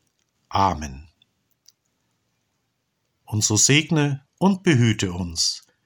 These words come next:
der allmächtige und barmherzige Gott, der Vater, der Sohn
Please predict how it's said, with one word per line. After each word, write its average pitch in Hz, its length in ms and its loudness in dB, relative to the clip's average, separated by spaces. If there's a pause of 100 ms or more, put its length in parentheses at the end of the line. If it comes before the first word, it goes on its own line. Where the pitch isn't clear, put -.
(260)
der 120 140 2
allmächtige 147 760 2
und 185 240 2
barmherzige 104 720 0
Gott, - 420 -2 (640)
der 113 120 -2
Vater, 175 680 2 (120)
der 107 160 -2
Sohn 151 540 2